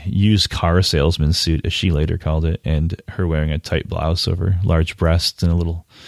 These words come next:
decorative scarf around her long neck. "Hi, I'm Eric." "I'm Heather." "So, I heard you're a French major." "Yes, at University of Wisconsin.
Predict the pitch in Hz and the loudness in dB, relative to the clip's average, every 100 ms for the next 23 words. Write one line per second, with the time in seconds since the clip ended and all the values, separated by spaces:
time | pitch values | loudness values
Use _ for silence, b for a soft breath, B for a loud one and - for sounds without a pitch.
0 | B B _ _ 98 87 92 82 82 - | B B _ _ 0 0 -2 -2 -4 -2
1 | 82 87 - 85 82 82 78 78 82 78 | 0 -2 -2 -4 -2 -2 0 0 0 0
2 | 85 95 - _ b b b b b - | -2 -4 -12 _ b b b b b -4
3 | 143 110 113 117 95 - - _ _ _ | 0 2 2 0 -2 -6 -18 _ _ _
4 | _ - 175 147 165 104 92 _ B B | _ -8 -2 -2 0 -2 -4 _ B B
5 | B B B - - 127 98 117 110 98 | B B B -6 -2 0 2 2 2 0
6 | - 165 - 85 82 90 90 - _ b | 0 -2 0 -2 0 -2 -4 -6 _ b
7 | b b b 131 127 - 110 104 117 110 | b b b 0 0 0 0 2 2 2
8 | 110 - 101 98 - 104 107 - 95 | 0 0 0 0 0 0 0 0 -2